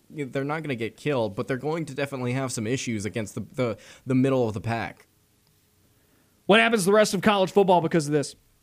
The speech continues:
Speaker 1: It dies. It ceases to exist. I'm kidding. Um, I don't know i-, if some of these programs are gonna start trying to form their own super conferences. I don't know if we're gonna see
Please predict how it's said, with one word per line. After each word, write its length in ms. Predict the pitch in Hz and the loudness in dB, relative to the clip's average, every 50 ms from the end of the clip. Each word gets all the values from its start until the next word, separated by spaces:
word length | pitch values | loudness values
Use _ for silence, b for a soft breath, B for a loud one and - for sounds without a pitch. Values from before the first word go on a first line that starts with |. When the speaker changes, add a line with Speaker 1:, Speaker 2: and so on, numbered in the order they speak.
| _ _ _ _ | _ _ _ _
Speaker 1:
It 200 | - 104 - _ | -16 -16 -16 _
dies. 480 | - 107 101 98 90 92 95 90 - - | -10 -8 -8 -8 -8 -10 -10 -12 -10 -12
It 160 | 113 98 - | -12 -10 -8
ceases 500 | - - - 165 160 160 - 160 160 - | -6 -2 0 0 0 0 0 -4 -4 -2
to 140 | - 147 139 | -2 0 0
exist. 280 | 135 117 110 139 113 | 0 0 -2 -2 -2
I'm 120 | 127 127 123 | -2 -2 -4
kidding. 240 | - 120 107 98 B B B B B B B | -4 -6 -6 -6 B B B B B B B
Um, 420 | 151 156 165 165 165 160 160 156 - _ _ _ _ _ _ _ _ _ - 156 | 2 2 4 4 2 2 0 -2 -8 _ _ _ _ _ _ _ _ _ -2 -2
I 60 | 170 | -2
don't 360 | 160 - 190 196 233 202 160 | 0 0 0 0 0 -2 -2
know 420 | 180 180 175 185 196 202 202 196 | -2 -2 0 0 0 0 -2 -4
i-, 320 | - - 165 165 160 160 151 - | -4 -4 -2 0 0 0 0 0
if 200 | 165 160 - - | -2 -2 -2 0
some 200 | - 180 170 180 | -2 0 0 0
of 60 | 170 | -2
these 220 | 165 175 170 156 | -4 -4 -6 -6
programs 580 | - - 165 160 160 165 160 165 160 165 160 147 | -6 -2 0 2 2 2 2 0 -2 -2 -2 -4
are 60 | 160 | -2
gonna 160 | 160 160 156 | -4 -2 -4
start 320 | 151 - - 151 147 131 131 | -4 -2 0 0 0 0 -2
trying 320 | - - 147 143 151 156 | -4 -4 -2 -2 -2 -4
to 60 | 147 | -4
form 280 | - - 156 156 147 135 | -6 -4 -4 -2 0 0
their 160 | 143 135 123 | 0 0 2
own 300 | 98 120 127 143 151 160 | 2 2 2 2 0 -2
super 320 | - - 185 170 - 180 | -2 -4 -6 -4 -4 -4
conferences. 720 | 170 180 170 165 170 - 190 180 - - 202 214 - - - - | -4 -2 -4 -4 -4 -6 -8 -8 -6 -6 -6 -6 -6 -8 -10 -4
I 80 | 147 135 | -4 -2
don't 260 | 123 139 139 139 131 | 0 0 0 0 0
know 280 | 131 139 139 139 135 123 | -2 -2 0 0 0 0
if 200 | - 131 123 - | 0 -2 -2 -2
we're 120 | - 135 127 | -4 -4 -2
gonna 180 | 131 131 127 | -2 -4 -4
see 340 | 123 - 139 135 131 123 123 | -4 -4 -4 -2 -2 -2 -4